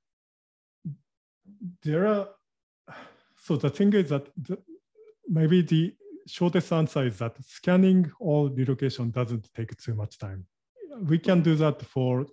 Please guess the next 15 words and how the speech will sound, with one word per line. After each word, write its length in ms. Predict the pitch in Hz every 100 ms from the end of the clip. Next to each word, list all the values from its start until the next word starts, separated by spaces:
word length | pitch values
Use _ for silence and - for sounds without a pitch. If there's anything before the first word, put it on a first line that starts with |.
| -
Chrome 320 | 147 143 139
size 280 | - 135 113
program 480 | - 127 117 101
in 260 | 107 110 107 - _ _ _ _ _ _ _ _ _
fifty, 600 | - 151 - - 185 - _
fifty 340 | - 160 -
milliseconds, 580 | 170 160 139 - 104 110 _ _ _ _ _ _ _ -
or 280 | 120 110 107 - - -
at 160 | 143 180
least 220 | 214 -
less 240 | 143 139
than 180 | - 131
one 180 | 135 131
hundred 300 | 131 127 120
milliseconds. 680 | 107 110 101 - 98 101